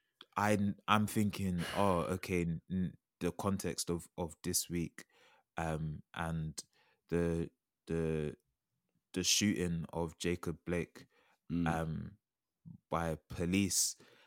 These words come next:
Speaker 1: as his back is turned and he's getting into his car with his kids in the back."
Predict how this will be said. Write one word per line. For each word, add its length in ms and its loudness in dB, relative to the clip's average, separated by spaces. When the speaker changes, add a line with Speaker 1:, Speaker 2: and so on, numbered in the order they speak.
Speaker 1:
as 180 -2
his 180 -6
back 340 2
is 160 0
turned 340 0
and 140 -2
he's 140 -2
getting 320 -6
into 340 -6
his 220 -6
car 360 0
with 240 -6
his 140 -6
kids 340 -4
in 140 -2
the 80 -4
back." 460 -4